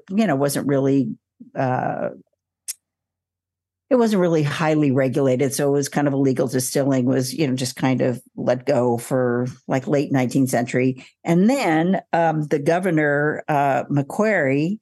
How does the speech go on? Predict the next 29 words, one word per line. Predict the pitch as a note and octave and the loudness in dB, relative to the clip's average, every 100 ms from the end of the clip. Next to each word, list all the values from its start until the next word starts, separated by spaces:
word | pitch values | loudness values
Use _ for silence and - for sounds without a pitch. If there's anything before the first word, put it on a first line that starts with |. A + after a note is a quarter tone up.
| - _ - | -14 _ -4
decided, | F3+ F#3+ F#3 F#3 F3+ | -2 0 0 -2 -2
you | - A3 | 0 2
know, | |
he | F#3 G3 | 2 2
realized, | G3 F#3+ F#3 | 2 2 0
"Well, | A#3+ A3+ A3 - | -2 0 -2 0
let's | A#3 C4 - - - G#3+ A3 B3 | -2 -2 -6 -8 -6 -8 -6 -4
legalize | A3 C4 F4+ B3+ B2+ A#2+ | 0 2 2 2 0 0
it | B2+ | -2
because | C3 D#3 C#3+ | 0 0 0
it | C3+ - | -2 0
will | C#3 | -2
stimulate | - E3 C#3+ C3 B2 | 0 2 2 2 0
grain | G#3+ B3+ B3+ | 0 2 2
production." | B3+ A3 G3 G3 G#3 G3 | 2 0 0 0 0 2
And, | F3 D3 | 2 2
you | F3+ | 2
know, | D3 | 0
grain | C#3 D3+ | 0 2
was | D#3 D#3+ | 2 2
a | |
big | C3+ C#3+ | 0 0
deal | C#3 C3+ C#3+ | 2 2 2
in | C#3 | 0
Tasmania. | C#3 C3+ C3+ B2+ C3 C3+ D3 | 0 0 0 2 2 2 0
That | D3 | -2
it's, | B2+ B2+ - - - | -2 -4 -6 -8 -2
you | D3+ | 0
know, | C3 | 0